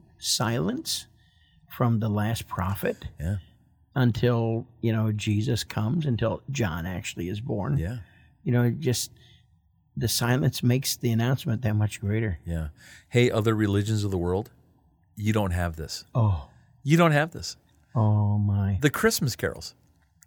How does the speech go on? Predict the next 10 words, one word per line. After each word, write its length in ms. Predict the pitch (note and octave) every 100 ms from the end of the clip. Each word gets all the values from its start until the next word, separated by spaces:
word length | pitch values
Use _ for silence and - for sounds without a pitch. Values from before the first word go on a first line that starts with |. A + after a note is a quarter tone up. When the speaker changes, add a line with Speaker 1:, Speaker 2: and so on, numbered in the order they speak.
| -
Speaker 2:
you 100 | F3
don't 160 | B3 G#3+
have 200 | F3 A#3
that. 240 | - - - _ _
Speaker 1:
Yes. 480 | G#2+ G2+ F#2+ - -
Speaker 2:
The, 220 | B2+ C#3+ E3
the 160 | C#3+ B2
celebration 680 | - F3 F3+ E3 D#3+ E3+
of 80 | B2+
joy. 380 | G#2 E3+ G3+